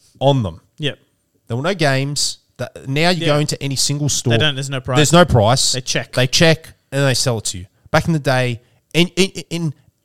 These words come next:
Speaker 1: even then, we didn't have good price trackers either.
Speaker 2: Yeah.
Speaker 1: So,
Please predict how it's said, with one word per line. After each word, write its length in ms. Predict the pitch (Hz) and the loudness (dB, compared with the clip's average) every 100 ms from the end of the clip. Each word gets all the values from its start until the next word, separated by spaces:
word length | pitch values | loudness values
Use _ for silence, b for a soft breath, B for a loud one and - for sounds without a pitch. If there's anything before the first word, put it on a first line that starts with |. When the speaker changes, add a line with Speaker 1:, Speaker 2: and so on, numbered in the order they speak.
| _ _ - | _ _ -8
Speaker 1:
even 300 | 190 170 156 | -6 -4 -4
then, 280 | 151 143 | -4 -4
we 160 | 113 156 | -2 0
didn't 200 | 180 151 | 0 -2
have 220 | 139 127 | -4 -2
good 160 | - 117 | -4 -2
price 280 | - 110 - | 0 0 -2
trackers 360 | - 107 104 104 | -4 -4 -4 -2
either. 340 | 127 101 - | -2 -4 -10
Speaker 2:
Yeah. 100 | 175 | -6
Speaker 1:
So, 340 | 160 - 131 | -2 0 0